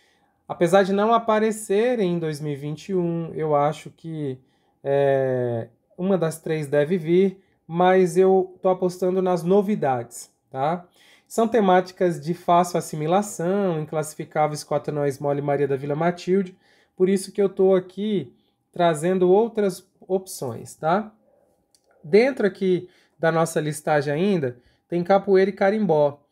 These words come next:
Capoeira apareceu, né? Nós tivemos ali, é, a cobrança lá junto com a, a pintura do Rugendas, Roda de Capoeira. Só que lá foi muito mais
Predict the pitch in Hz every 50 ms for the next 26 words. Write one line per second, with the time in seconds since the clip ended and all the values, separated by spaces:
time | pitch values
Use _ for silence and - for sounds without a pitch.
0 | _ _ _ _ _ - 196 214 208 - 190 185 185 202 214 202 165 147 151 160
1 | 160 - 196 185 202 226 214 214 - - 180 185 180 156 131 127 _ _ _ -
2 | 139 147 160 165 160 147 156 151 - 156 147 160 175 185 180 160 170 147 147 151
3 | 170 185 190 180 - _ _ _ _ - 143 143 143 143 143 143 - 180 170 151
4 | 151 156 160 170 190 190 - - 196 185 - _ _ _ _ _ _ - - 160
5 | 165 175 180 180 147 160 185 214 240 247 247 233 208 220 - 208 196 196 202 214
6 | 233 233 220 196 165 - - 170 165 170 170 170 170 165 - - 165 165 165 165
7 | - 202 208 190 - 196 220 226 202 185 175 190 190 220 208 175 160 175 175 180
8 | 170 151 139 127 - - - - 151 156 156 165 165 - - 180 165 160 - 190
9 | 180 156 147 143 131 123 - _ _ _ _ _ _ _ _ _ _ - 185 190
10 | 190 - 208 196 202 208 208 220 208 202 214 233 220 269 220 196 185 185 196 196
11 | 185 170 170 - - - - _